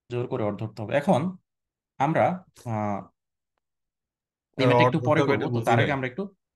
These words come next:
Speaker 1: হুম। তাহলে এই cos ফাংশনটাকে জোর করে অড বানাইতে হবে। ঠিক আছে? মানে পিসওয়াইজ ফাংশন দিয়ে হোক, যেভাবে হোক,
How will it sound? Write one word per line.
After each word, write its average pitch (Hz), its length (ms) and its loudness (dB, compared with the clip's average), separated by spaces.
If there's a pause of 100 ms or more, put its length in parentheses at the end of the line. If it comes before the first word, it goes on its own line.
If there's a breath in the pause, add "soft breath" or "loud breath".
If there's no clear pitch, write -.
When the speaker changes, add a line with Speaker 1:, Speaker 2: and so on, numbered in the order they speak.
(1500)
Speaker 1:
হুম। 104 140 -6 (2500)
তাহলে 117 260 -4
এই 139 60 -4 (100)
cos 175 160 2 (100)
ফাংশনটাকে 175 480 2 (120)
জোর 135 120 0 (100)
করে 170 120 -2 (100)
অড 123 180 0
বানাইতে 120 300 -6
হবে। 95 140 -14 (2500)
ঠিক 165 180 -14
আছে? - 120 -16 (840)
মানে 107 200 -2
পিসওয়াইজ 151 400 -2
ফাংশন 156 280 -2 (100)
দিয়ে 147 200 0
হোক, 165 180 -4
যেভাবে 123 300 -4
হোক, 190 80 -4